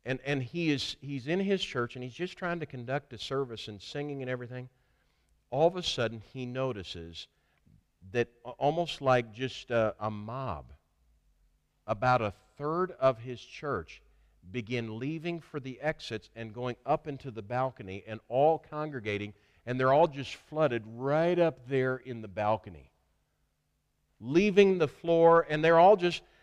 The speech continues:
they're all smiling, they're all just, while he's singing, while he's trying to, he has no idea what in the world is going on.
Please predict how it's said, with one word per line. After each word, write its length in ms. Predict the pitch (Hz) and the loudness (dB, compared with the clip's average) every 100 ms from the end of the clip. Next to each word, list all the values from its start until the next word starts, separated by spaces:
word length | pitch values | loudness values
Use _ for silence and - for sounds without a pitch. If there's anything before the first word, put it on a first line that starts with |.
| _ | _
they're 140 | 143 160 | 6 8
all 120 | 196 | 8
smiling, 520 | - 175 156 160 165 | 4 2 4 4 4
they're 140 | 151 160 | 6 6
all 100 | 214 | 6
just, 220 | 190 175 | 4 2
while 240 | 160 196 | 8 8
he's 220 | 190 180 - | 6 -2 -6
singing, 480 | - 190 160 147 | -2 2 2 2
while 120 | 151 180 | 2 2
he's 120 | 160 | 0
trying 220 | 170 160 | -4 -4
to, 60 | - - - _ | -8 -20 -20 _
he 100 | 160 | -6
has 240 | 151 135 139 | -4 -4 -6
no 160 | 165 | -6
idea 240 | 208 147 117 | -4 -2 -4
what 300 | 123 170 190 | -4 -10 -8
in 40 | |
the 60 | 180 | 2
world 240 | 160 135 | 4 4
is 100 | 107 | 0
going 280 | 127 135 127 | -6 -6 -8
on. 160 | 92 | -12